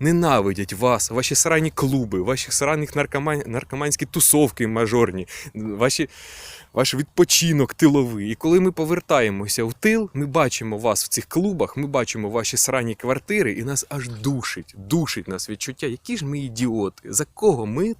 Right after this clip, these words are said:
там воювали і воюємо. От що ми, нам приходить в голову. А ви, ну, звичайно, для вас Сергій Лещенко — це хороший хлопець, бо ви живете приблизно тими самими цінностями. Вам насрать, де працювати, вам насрать, а, в Росію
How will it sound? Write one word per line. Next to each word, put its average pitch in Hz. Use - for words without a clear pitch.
там 147
воювали 123
і 120
воюємо. 92
От 151
що -
ми, 107
нам 101
приходить 92
в 85
голову. 85
А -
ви, 277
ну, 151
звичайно, 98
для 135
вас 247
Сергій 117
Лещенко — 104
це -
хороший 175
хлопець, 107
бо 101
ви 135
живете 120
приблизно 123
тими 101
самими 104
цінностями. 90
Вам 220
насрать, 196
де 113
працювати, 87
вам 117
насрать, 139
а, 104
в 143
Росію 202